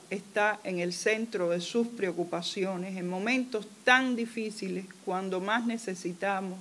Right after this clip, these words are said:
de esa solidaridad. Así que lo primero que urge es agradecer. Yo quiero empezar mi intervención leyendo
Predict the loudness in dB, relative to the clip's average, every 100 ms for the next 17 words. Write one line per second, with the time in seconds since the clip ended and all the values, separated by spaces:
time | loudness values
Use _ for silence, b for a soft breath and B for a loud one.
0 | -8 -2 0 0 -2 -6 -8 B B B
1 | B B -2 2 2 2 2 0 -2 -4
2 | -8 -14 B B B B -2 -2 -2 2
3 | 4 4 0 -14 -8 6 6 6 6 6
4 | 6 6 8 8 6 0 -4 -6 -6 0
5 | 0 0 -8 -4 2 4 4 2 2 0
6 | -4 -4 -6 -14 -20 -20 -20 -20 -20 -20
7 | -20 -20 -20 -20 -20 -20 -20 -20 -20 -20
8 | -20 -20 -20 -20 -18 -18 -16 -2 0 4
9 | 6 6 4 2 6 6 6 4 2 2
10 | 0 0 -2 -2 2 6 6 4 -4 -10
11 | -16 -18 -20 -6 2 4 6 4 4 4
12 | 4 0